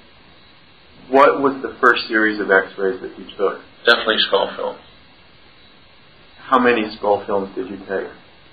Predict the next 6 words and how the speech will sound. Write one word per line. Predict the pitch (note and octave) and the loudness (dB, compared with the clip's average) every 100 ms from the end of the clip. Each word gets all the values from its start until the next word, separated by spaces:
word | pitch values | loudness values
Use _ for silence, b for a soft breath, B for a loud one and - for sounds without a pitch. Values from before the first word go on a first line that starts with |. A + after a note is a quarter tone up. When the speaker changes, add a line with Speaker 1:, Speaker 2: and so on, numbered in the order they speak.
| - - - - | -20 -20 -20 -4
Speaker 2:
Well, | - | 2
I | A2+ G#2+ | 2 2
took, | A#2 A2 - - | 2 0 -2 -2
uh, | G#2+ G#2+ G#2 G2+ G#2+ G2 - - | 4 6 6 6 4 0 -6 2
modified | A2+ B2+ B2+ B2 B2 G#2+ | 6 6 6 4 4 4
waters | G#2+ G2 F#2+ F#2+ | 2 4 2 -4